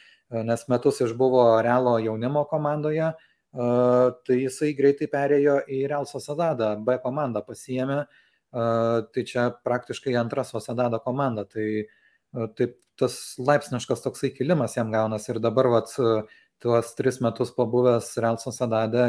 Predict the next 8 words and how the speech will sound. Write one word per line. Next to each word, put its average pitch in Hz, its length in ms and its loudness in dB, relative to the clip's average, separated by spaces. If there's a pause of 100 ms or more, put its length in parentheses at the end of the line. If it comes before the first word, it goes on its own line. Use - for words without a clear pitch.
imasi 120 420 -2 (640)
Leverkuseną 113 800 0
gelbėti, 117 600 0 (560)
tai 117 100 -2
aš 110 160 -2
galvoju, 117 420 2
kad, 113 220 -2 (100)
e, 123 140 -2